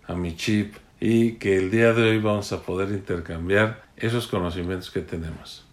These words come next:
Doy la bienvenida a Mariana y doy la bienvenida a Nadime.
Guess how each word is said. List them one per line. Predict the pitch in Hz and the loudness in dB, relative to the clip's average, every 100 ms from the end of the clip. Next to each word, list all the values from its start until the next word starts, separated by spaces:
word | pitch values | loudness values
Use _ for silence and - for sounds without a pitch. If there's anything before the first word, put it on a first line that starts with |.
| _ _ | _ _
Doy | - 101 | -4 0
la | 104 | 2
bienvenida | 101 90 87 92 110 123 135 135 - - _ | 2 0 -2 0 2 4 2 -2 -10 -20 _
a | - | -10
Mariana | 80 80 101 113 123 139 139 - | -8 -4 -2 0 0 -2 -6 -12
y | - | -6
doy | 101 120 | -2 0
la | 113 | 0
bienvenida | 95 87 90 98 98 104 107 - | -2 -4 -4 -2 -2 -2 -6 -10
a | |
Nadime. | 90 90 113 110 80 | -6 -2 -2 -2 -4